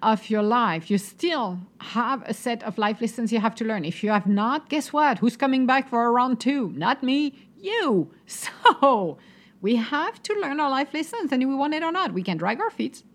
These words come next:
been there, done that. We can have temper tantrum, been there, done that. But you know what?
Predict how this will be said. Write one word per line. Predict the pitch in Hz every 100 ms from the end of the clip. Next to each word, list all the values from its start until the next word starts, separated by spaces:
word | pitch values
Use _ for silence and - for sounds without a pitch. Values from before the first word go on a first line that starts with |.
| -
been | 175 240
there, | 175 190
done | 185 196
that. | 156 208 - - -
We | 185
can | 247
have | 247 233
temper | 294 320
tantrum, | 330 381 - 202 262 - _ -
been | 151 151
there, | 160
done | 180 233
that. | 381 339 175 - - _ _
But | 190 180
you |
know | 175
what? | 165 262 -